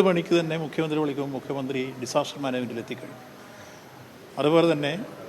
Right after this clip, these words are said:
ചീഫ് സെക്രട്ടറി വിളിക്കുമ്പോൾ അദ്ദേഹം ഉണർന്നു കഴിഞ്ഞു. അതുപോലെ ഡിസാസ്റ്റർ മാനേജ്മെൻറ്റിൻ്റെ മറ്റെല്ലാ രംഗങ്ങളും ഉണർന്നു കഴിഞ്ഞു. അപ്പോൾ ഈ സംഭവം അറിഞ്ഞ ഉടൻ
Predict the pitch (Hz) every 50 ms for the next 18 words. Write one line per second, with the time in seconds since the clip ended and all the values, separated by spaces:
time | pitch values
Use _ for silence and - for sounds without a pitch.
0 | - - - - 156 151 - 165 143 - 147 139 156 151 147 147 143 151 151 156
1 | 139 123 135 127 143 143 123 - 131 131 123 127 127 120 107 98 98 - - -
2 | - - - - - - - - - - - - - - - - 139 156 160 165
3 | 160 156 151 127 - 165 170 165 - - 170 165 160 160 160 156 156 151 151 139
4 | 151 143 131 127 - 143 135 135 147 160 170 147 135 160 165 156 170 165 156 156
5 | 147 143 147 151 139 120 117 113 - - - - - - - - - - - -
6 | - - - - - 139 160 180 190 190 190 165 160 - - 139 151 180 196 180
7 | 170 170 165 175 185 175 170 160 170